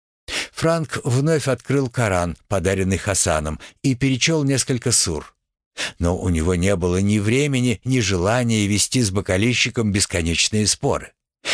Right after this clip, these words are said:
На следующей неделе обсуждение было коротким. "Ничего не меняем, я продолжаю платить". Но их духовная близость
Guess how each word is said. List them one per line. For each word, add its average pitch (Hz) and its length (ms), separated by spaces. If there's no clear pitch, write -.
На 98 100
следующей 90 540
неделе 98 480
обсуждение 92 640
было 87 260
коротким. 82 580
"Ничего 127 500
не 120 140
меняем, 139 560
я 117 300
продолжаю 107 600
платить". 104 540
Но 123 200
их 110 300
духовная 95 640
близость 95 720